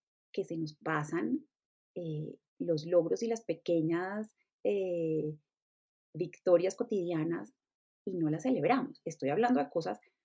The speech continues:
muy simples, ¿cierto? Eh, pequeñas cosas que el niño va, eh, va adquiriendo y que ayudan, eh, con su autonomía, con que se sienta bien, con su autoestima y con su bienestar al final, que es eso.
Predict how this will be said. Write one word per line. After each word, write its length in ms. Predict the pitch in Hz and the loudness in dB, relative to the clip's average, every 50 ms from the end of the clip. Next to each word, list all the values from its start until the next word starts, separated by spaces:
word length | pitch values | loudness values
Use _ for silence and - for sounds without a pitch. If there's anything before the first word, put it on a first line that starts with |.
| _ _ _ _ _ _ | _ _ _ _ _ _
muy 460 | 208 220 247 269 294 285 277 233 190 | 2 4 4 6 6 6 4 4 2
simples, 760 | - - 269 302 311 262 220 - - 156 147 147 151 151 - _ _ _ _ _ _ _ | 2 6 8 10 10 10 8 6 2 -4 -4 -4 -6 -8 -12 _ _ _ _ _ _ _
¿cierto? 640 | - 165 156 156 156 - - 226 254 269 - - - _ _ _ _ _ - | 2 4 4 2 2 2 4 4 4 4 2 -2 -12 _ _ _ _ _ -2
Eh, 200 | 175 165 - - | -2 -2 0 0
pequeñas 480 | - 170 170 - - 185 185 190 190 - | 0 -2 0 0 0 0 0 -2 -4 -4
cosas 240 | - 226 226 226 | -4 -2 -4 -2
que 100 | - 233 | -2 -2
el 60 | 214 180 | -2 0
niño 260 | 165 160 175 180 180 | 0 -2 -2 -2 -2
va, 320 | 190 196 196 202 - - - - - | 0 0 0 -2 -4 -8 -10 -8 -6
eh, 240 | 202 202 196 - - - | -4 -4 -4 -4 -6 -6
va 140 | 160 170 160 | -4 -2 -2
adquiriendo 760 | 156 156 - - 196 208 214 214 208 202 196 202 220 - - _ _ _ _ _ _ | -2 -4 -6 -8 -2 2 2 2 2 2 0 -2 -4 -4 -6 _ _ _ _ _ _
y 200 | - 214 190 160 - | -6 -6 -6 -6 -4
que 120 | - 185 165 | -2 0 0
ayudan, 600 | 151 147 160 180 180 180 185 185 208 220 247 - _ _ _ _ _ - | 0 0 0 0 0 0 0 0 0 -2 -6 -8 _ _ _ _ _ -4
eh, 180 | 196 190 - | -4 -4 -2
con 140 | - 196 185 | -2 -4 -2
su 80 | 156 151 | -2 -2
autonomía, 1080 | 156 156 170 160 147 143 143 151 165 190 214 220 214 214 214 202 202 208 208 214 214 - _ _ _ _ _ _ | -2 -2 -2 -2 -2 -2 -2 -2 0 0 2 2 2 2 0 -2 -4 -4 -6 -8 -8 -12 _ _ _ _ _ _
con 140 | - 175 | -8 -8
que 140 | 170 - 156 | -6 -4 -4
se 100 | 151 156 | -2 -2
sienta 360 | 151 - 170 156 156 151 151 | 0 2 2 2 4 2 0
bien, 300 | 165 208 220 220 214 220 | 0 2 2 2 2 0
con 140 | 214 - 220 | 0 -2 -6
su 80 | 214 175 | -6 -8
autoestima 480 | 165 - - 156 - - 190 190 180 | -10 -10 -12 -12 -8 -8 -6 -6 -6
y 60 | 185 - | -6 -6
con 160 | - 208 190 | -8 -8 -8
su 120 | - - | -6 -4
bienestar 580 | 175 170 156 - - - - - - 156 - - | -2 -2 -2 -2 -4 -8 -4 0 0 2 2 0
al 120 | 123 120 | -4 -6
final, 320 | - - - - - - - | -6 -6 -6 -6 -6 -6 -8
que 100 | - 156 | -10 -12
es 80 | - | -12
eso. 240 | - - - - - | -12 -14 -18 -20 -20